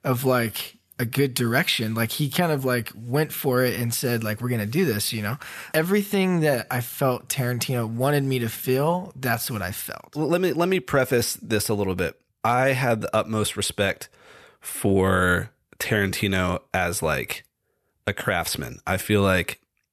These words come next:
Speaker 2: his talent is off the charts. I think it's, like, the squandering of that talent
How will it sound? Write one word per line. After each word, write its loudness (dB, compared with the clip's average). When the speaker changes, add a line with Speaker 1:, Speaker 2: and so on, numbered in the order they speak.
Speaker 2:
his 2
talent 0
is 0
off 2
the -6
charts. -4
I 2
think 0
it's, -4
like, 0
the 0
squandering 0
of -2
that -2
talent -4